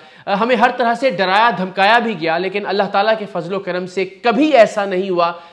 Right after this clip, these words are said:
कि हम अपने मौक़िफ़ से, अपने प्रोग्राम से, अपने सच से, अपने हक से, अपने कहे हुए किसी भी लफ्ज़ या किसी भी हर्फ से पीछे हटे हों, और ना ही इंशाअल्लाह तादमे मर्ग कभी ऐसा होगा कि हम सच से एक कदम भी पीछे हटे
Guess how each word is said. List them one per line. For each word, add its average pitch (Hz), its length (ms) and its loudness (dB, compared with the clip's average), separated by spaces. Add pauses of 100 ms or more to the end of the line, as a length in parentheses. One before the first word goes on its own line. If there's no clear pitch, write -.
(140)
कि 202 60 -2
हम 220 200 0
अपने 208 260 -4
मौक़िफ़ 190 540 0
से, 202 420 -8 (140)
अपने 196 280 -2
प्रोग्राम 190 520 -2
से, 196 440 -6 (100)
अपने 202 340 -4
सच 240 500 0
से, 196 520 -4 (120)
अपने 214 340 0
हक 202 400 0
से, 196 420 -4 (100)
अपने 220 280 0
कहे 214 240 -2
हुए 208 220 2
किसी 240 320 -8
भी 226 140 -4
लफ्ज़ 185 380 0
या 202 80 0
किसी 190 260 -10
भी 185 100 -8
हर्फ 170 320 -4
से 208 400 -8 (240)
पीछे 269 360 0
हटे 180 280 -4
हों, 185 160 0
और 202 200 2
ना 202 120 -2
ही 254 140 0
इंशाअल्लाह 190 500 0
तादमे 180 480 -2
मर्ग 170 400 -2 (260)
कभी 196 220 -4
ऐसा 180 300 0
होगा 180 480 0 (180)
कि 196 60 -6
हम 202 220 -4
सच 196 380 -6
से - 260 -6
एक 196 580 -2
कदम 165 160 -6
भी 175 240 -10
पीछे 185 360 -10
हटे 165 320 -6